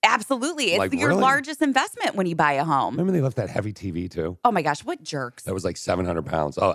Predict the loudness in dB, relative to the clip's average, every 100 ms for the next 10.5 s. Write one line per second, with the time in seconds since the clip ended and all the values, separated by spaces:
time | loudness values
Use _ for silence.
0 | 2 2 2 0 -2 -10 -20 -20 0 2
1 | 4 4 4 2 0 2 2 0 0 0
2 | 2 0 -2 -6 -6 -8 -10 _ -20 -6
3 | -4 2 2 4 2 0 -2 -2 -2 -2
4 | 0 0 2 -2 -2 2 2 4 2 4
5 | 2 0 -2 _ _ -20 _ 2 2 2
6 | 2 4 4 4 2 0 -4 _ _ 0
7 | 2 2 2 4 4 4 2 2 4 4
8 | 4 2 0 -4 -2 0 0 0 2 0
9 | 0 -4 -6 -2 -2 2 2 2 0 -4
10 | -14 -10 -8 -8